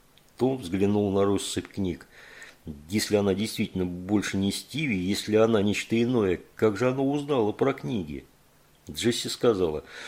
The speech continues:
«Наткнулась на них и, наверное, догадалась, что это такое. Когда она покончила с алфавитом, она обошла весь дом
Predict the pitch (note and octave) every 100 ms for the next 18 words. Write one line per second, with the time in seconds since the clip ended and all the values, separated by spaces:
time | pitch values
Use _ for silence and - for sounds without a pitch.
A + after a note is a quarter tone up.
0 | - G#2 C#3 D#3+ F3 F#3 G3 G3 F3 F#3
1 | E3 A#2 A2+ C3 B2 B2 A#2 G#2+ A#2+ F#3+
2 | F3 G#2 - A#2 G2+ G2+ - A2 - F#2+
3 | D#2 C#2 _ _ G#2 G2 A2+ G#2+ G#2+ A#2
4 | A#2 A2+ - A2 G#2 A#2 G2 A2+ C#3+ E3+
5 | G#2 F#2+ F#2+ G2 G2+ G#2 D3 C3 F#2 E2
6 | D#2+ A#2 D#3